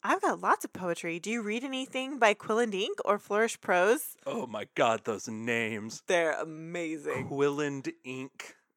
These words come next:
Speaker 1: I'm totally naming a pet that.
Speaker 2: <laughs>
Speaker 1: I'm, nam-, I'm naming a pet that. It's happening.
Speaker 2: But
Speaker 1: I prefer my own poetry.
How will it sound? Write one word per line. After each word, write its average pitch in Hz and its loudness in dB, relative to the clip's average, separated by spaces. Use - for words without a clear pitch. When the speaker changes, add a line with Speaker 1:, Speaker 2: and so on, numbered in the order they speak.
Speaker 1:
I'm 165 -18
totally 143 -10
naming 139 -14
a 143 -14
pet - -12
that. 147 -8
Speaker 2:
<laughs> - -18
Speaker 1:
I'm, 147 -8
nam-, 160 -2
I'm 185 2
naming 202 4
a 165 0
pet 180 -2
that. 131 0
It's - -18
happening. 139 -6
Speaker 2:
But 117 -4
Speaker 1:
I 196 2
prefer 185 -8
my 156 -8
own 151 -10
poetry. 143 -10